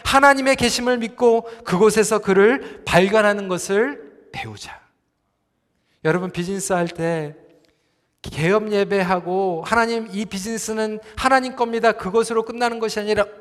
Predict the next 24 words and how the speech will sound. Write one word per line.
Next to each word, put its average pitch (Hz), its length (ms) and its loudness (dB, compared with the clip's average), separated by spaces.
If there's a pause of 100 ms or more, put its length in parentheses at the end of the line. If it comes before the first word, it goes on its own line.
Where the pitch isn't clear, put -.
오늘도 349 680 6
딜을 277 320 4
할 254 180 4
때 220 480 4
하나님께 226 1120 -4
짤막한 254 580 -6
기도를 175 320 -10
해야 180 160 -8
되는 156 260 -16
거예요. - 300 -20 (580)
자녀들 285 440 6
낳고 285 280 8
할렐루야 302 500 8
돌예배 285 460 6
드리는 285 260 2
것으로 285 260 4
끝나는 294 380 2
것이 285 200 2
아니라 269 440 8 (200)
학교에 330 460 6
보낼 302 340 6
때, 269 600 6
입학할 302 580 6
때 254 320 6